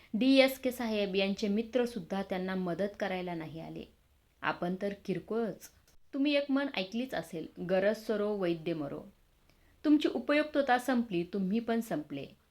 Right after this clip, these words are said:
त्यामुळे काहीतरी स्थान किंवा पुरेसे पैसे जमवून ठेवा. लोक तुमच्याशी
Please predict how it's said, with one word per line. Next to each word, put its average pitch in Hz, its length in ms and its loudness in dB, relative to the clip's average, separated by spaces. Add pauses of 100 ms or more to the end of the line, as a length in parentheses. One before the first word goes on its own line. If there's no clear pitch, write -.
(280)
त्यामुळे 180 360 2
काहीतरी 220 640 0
स्थान 208 580 -2
किंवा 190 160 0
पुरेसे 180 480 -2
पैसे 190 500 -4
जमवून 156 480 -6
ठेवा. 156 260 -12 (920)
लोक 285 300 4
तुमच्याशी 302 440 2